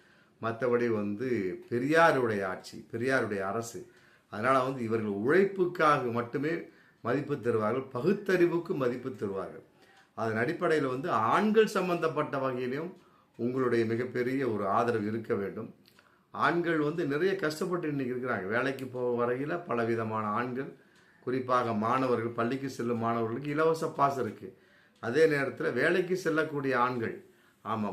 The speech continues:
முப்பத்தஞ்சு, ஐம்பது, அறுபதுன்னு சொல்லிட்டு ஏகப்பட்ட பேர் இருக்காங்க. அவர்களுக்கும்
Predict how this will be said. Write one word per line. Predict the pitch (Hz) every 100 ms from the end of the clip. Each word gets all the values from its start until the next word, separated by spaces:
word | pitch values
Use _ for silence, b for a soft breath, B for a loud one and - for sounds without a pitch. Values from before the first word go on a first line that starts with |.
| 113
முப்பத்தஞ்சு, | 117 131 123 120 120 117
ஐம்பது, | 117 117 113 110 - 117
அறுபதுன்னு | 123 123 123 117
சொல்லிட்டு | 113 107 120 123
ஏகப்பட்ட | 135 120 117 120 117
பேர் | 120
இருக்காங்க. | 107 104 92 101
அவர்களுக்கும் | 123 160 165 156 151 190